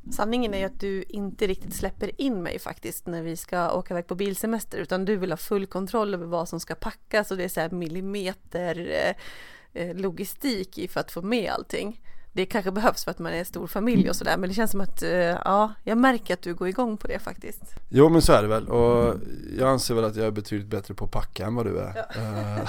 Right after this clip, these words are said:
Speaker 1: <laughs>
Speaker 2: så
Speaker 1: Det kanske
Speaker 2: det, det tar jag på mig.
Speaker 1: Men sen så träffades vi, nu var det jättelänge sen så, men, eh, vi reste ju ihop ganska tidigt, förutom att det faktiskt var så här att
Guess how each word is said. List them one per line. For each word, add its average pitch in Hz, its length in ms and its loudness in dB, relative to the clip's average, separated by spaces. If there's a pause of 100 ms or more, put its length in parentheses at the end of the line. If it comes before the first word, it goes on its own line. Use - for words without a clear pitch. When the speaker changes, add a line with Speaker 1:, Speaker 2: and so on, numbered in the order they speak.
(260)
Speaker 1:
<laughs> - 320 2
Speaker 2:
så - 200 -2
Speaker 1:
Det 110 140 0
kanske 110 640 -2 (380)
Speaker 2:
det, 127 460 8
det 120 300 2
tar 113 200 2
jag 104 120 2
på 107 120 2
mig. - 180 -6 (380)
Speaker 1:
Men 240 160 2
sen 277 200 4
så 262 100 -2
träffades 196 460 -2
vi, 214 140 2
nu 214 120 0
var 196 140 0
det 180 100 -2
jättelänge 190 800 -4
sen - 220 -6
så, - 200 -8 (340)
men, 208 400 2
eh, 190 360 2
vi 214 240 0
reste 233 380 0
ju 226 180 0
ihop 185 540 -8
ganska 185 400 -4
tidigt, 240 520 -4
förutom 196 480 0
att - 300 -4 (140)
det 202 140 -4
faktiskt 185 400 -4
var 208 160 4
så 175 100 -2
här 180 120 2
att - 340 -6